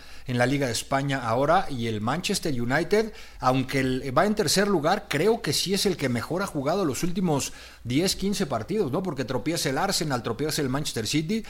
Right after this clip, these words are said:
y el Manchester United es un equipo muy constante. Entonces sí pudiera ser que sean los dos equipos más constantes y en mejor forma de cada una de las ligas. Les tocó enfrentarse en esta instancia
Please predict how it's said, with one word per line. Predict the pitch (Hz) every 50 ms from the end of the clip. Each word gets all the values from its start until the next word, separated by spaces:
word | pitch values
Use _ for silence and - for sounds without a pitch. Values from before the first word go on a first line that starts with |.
| - - - -
y | - 127 123
el | 120
Manchester | 117 131 151 170 - 196 - - 143 127 117
United | 113 113 127 156 - 196 151
es | 151 147 - -
un | 175 151
equipo | 120 - - 151 143 - 143 123
muy | 123 135 160 156
constante. | - 135 113 - - - 117 120 110 - 110
Entonces | 107 - 147 170 156 190 165 -
sí | 190 208
pudiera | 180 196 180 165 180 180 160
ser | - - 160 180 160 -
que | 143 127
sean | - 160 165 175 185 - - - - - - -
los | - 127 123 123 117
dos | 170 185 185 -
equipos | 160 160 185 170 151 147 143
más | 139 147 175 180 - -
constantes | - 147 135 131 - - 151 151 156 - 208 - -
y | 143
en | 120 113
mejor | 110 101 - 143 156 160 143
forma | - - - 147 151 156 151 135 113
de | 110 -
cada | 131 131 135 123
una | 120 127 139 139 131
de | 123 123
las | 131 139 143
ligas. | 165 196 202 214 240 226 - - - - - - - -
Les | 110 113 107 -
tocó | - 101 - 123 131
enfrentarse | 139 - 139 131 123 113 139 143 147 - 151 151 151 -
en | 151 135 131 135 139
esta | 156 196 190 - - - 147 127
instancia | 120 113 - - - 156 160 175 190 - - 220 220 233